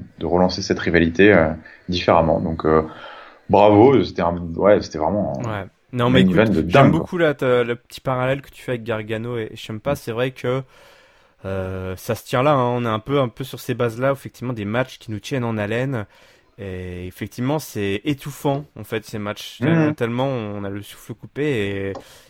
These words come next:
Speaker 2: il se passe des choses. C'est, euh, don't blink, comme on dit, hein, euh,
Speaker 1: Ah ouais,
Speaker 2: si
Speaker 1: faut,
Speaker 2: tu,
Speaker 1: ouais, non, t'as pas le temps, là. Ouais.
Speaker 2: si tu clignes des yeux, tu vas manquer quelque chose. Et c'est donc comme ça que se termine, euh, ce Monday Night Raw, ce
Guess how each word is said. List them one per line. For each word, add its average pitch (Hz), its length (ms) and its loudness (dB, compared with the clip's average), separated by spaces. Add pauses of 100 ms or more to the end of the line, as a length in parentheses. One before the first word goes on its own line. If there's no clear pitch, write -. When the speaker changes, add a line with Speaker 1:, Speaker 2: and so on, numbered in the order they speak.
Speaker 2:
il 104 100 -10
se - 120 -16
passe 113 160 -4
des 104 160 -8
choses. 156 240 -6
C'est, 127 340 -6
euh, 107 200 -2
don't 139 280 0
blink, 123 480 -8
comme 110 180 -10
on 104 60 -8
dit, 113 220 -8
hein, 113 440 -6
euh, 98 120 -12
Speaker 1:
Ah 101 100 8
ouais, 143 160 10
Speaker 2:
si 139 60 0
Speaker 1:
faut, 127 80 2
Speaker 2:
tu, 107 60 8
Speaker 1:
ouais, 107 200 10
non, 127 120 4
t'as 123 120 4
pas 139 120 6
le 139 60 0
temps, 110 140 2
là. 90 240 0
Ouais. 101 120 -6
Speaker 2:
si - 200 -14
tu - 180 -20
clignes 156 320 -4
des 127 280 -2
yeux, 147 260 -2
tu - 160 -16
vas 143 180 2
manquer 135 460 0
quelque 139 380 0
chose. 170 720 2 (320)
Et 127 100 -2
c'est 135 160 -8
donc 120 240 -6
comme 107 200 -6
ça 165 180 -4
que - 160 -6
se - 180 -8
termine, 143 760 -2
euh, 107 200 -2
ce - 180 -6
Monday 139 320 -2
Night 107 200 -4
Raw, 214 120 -2
ce 135 300 0